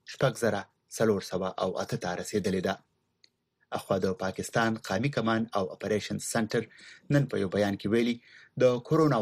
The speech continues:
وایرس نه د مخنیوي لپاره ورکړل شوو حکومتي هدایاتو باندې د عمل نه کولو له وجې دیارلس تعلیمي ادارې په ټول ملک کې بندي کړې دي. د بیان تر مخه لس تعلیمي ادارې په خیبر پښتونخوا او دیارلس په سند صوبه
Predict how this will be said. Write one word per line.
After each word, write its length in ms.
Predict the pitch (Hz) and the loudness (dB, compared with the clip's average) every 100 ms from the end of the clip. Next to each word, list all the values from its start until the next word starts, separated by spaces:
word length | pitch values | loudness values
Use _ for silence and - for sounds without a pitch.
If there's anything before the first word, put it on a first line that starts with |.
| 101 | 2
وایرس 260 | 104 113 - | 0 -2 0
نه 60 | 117 110 - _ _ | -2 -2 -8 _ _
د 280 | 117 107 101 | 4 4 4
مخنیوي 340 | 107 - 147 143 | -2 0 4 4
لپاره 320 | 113 95 90 92 | 2 -2 -2 -2
ورکړل 300 | 95 - 98 - | -4 -4 -6 -2
شوو 240 | 139 127 113 | 0 0 -2
حکومتي 460 | 104 101 92 92 123 104 | -4 -4 -4 -2 -2 -2
هدایاتو 480 | 90 98 117 113 98 | 0 2 2 0 -2
باندې 260 | 95 95 95 _ - _ - | -2 -2 -6 _ -20 _ -4
د 20 | 98 - | -2 -2
عمل 240 | 104 110 101 110 | -2 0 0 -2
نه 60 | 127 | -2
کولو 260 | 98 98 92 | -2 0 0
له 60 | 92 | 2
وجې 280 | 110 117 117 113 - _ _ _ - | 0 2 2 0 -2 _ _ _ 0
دیارلس 440 | 139 120 110 - - | 2 4 0 -4 -4
تعلیمي 360 | 92 98 104 - - | -2 -2 -2 -4 -4
ادارې 300 | 196 196 95 - | 0 0 -2 -4
په 60 | - 92 | -8 -4
ټول 140 | 107 95 | -2 0
ملک 140 | 107 98 | -2 -2
کې 140 | 92 | -4
بندي 200 | 92 95 95 | -2 -4 -2
کړې 180 | 98 95 | -2 0
دي. 80 | 95 - _ _ _ _ _ - | -4 -6 _ _ _ _ _ -2
د 20 | 104 | -2
بیان 240 | 92 98 98 - | 0 0 0 -2
تر 80 | 104 | -2
مخه 220 | 113 113 110 - - - 135 | -2 -2 -4 -8 -20 -6 2
لس 120 | 147 143 | 2 2
تعلیمي 320 | 110 95 98 104 - | 0 0 0 -2 -2
ادارې 280 | 92 95 104 | -2 0 -2
په 60 | - | -4
خیبر 220 | - 95 123 - | -2 0 0 0
پښتونخوا 480 | 120 - 110 110 110 - | -4 -4 -2 0 -2 0
او 80 | 104 95 90 | 0 0 -2
دیارلس 360 | - 110 104 101 - | 0 0 0 -4 -6
په 80 | 95 90 | -6 -6
سند 180 | - 123 - | -4 -6 -4
صوبه 180 | - | -2